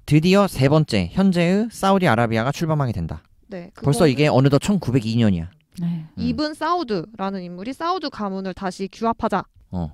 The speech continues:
Speaker 3: 네.
Speaker 2: 라고 하면서 본인을 후계자라고 지칭하면서 세력을 점점 모아서 사우디아라비아라는 국가를
Speaker 3: 선포.
Speaker 2: 현재까지
Speaker 3: 네.
Speaker 2: 만들어냈죠.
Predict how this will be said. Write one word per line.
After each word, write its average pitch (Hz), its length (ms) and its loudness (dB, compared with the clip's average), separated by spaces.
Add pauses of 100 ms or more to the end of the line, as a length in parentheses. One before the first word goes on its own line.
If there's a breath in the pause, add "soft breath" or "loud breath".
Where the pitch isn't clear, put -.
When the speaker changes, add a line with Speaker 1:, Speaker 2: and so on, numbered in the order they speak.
Speaker 3:
네. 170 220 -6 (120)
Speaker 2:
라고 190 240 -10
하면서 277 420 -6
본인을 214 340 -6
후계자라고 196 840 -6
지칭하면서 302 880 -8
세력을 349 380 -4
점점 180 380 -4
모아서 185 580 -2 (160)
사우디아라비아라는 175 1080 -8
국가를 226 560 -4 (160)
Speaker 3:
선포. 285 160 -4
Speaker 2:
현재까지 233 540 0 (160)
Speaker 3:
네. 180 180 -8 (160)
Speaker 2:
만들어냈죠. 170 1040 -6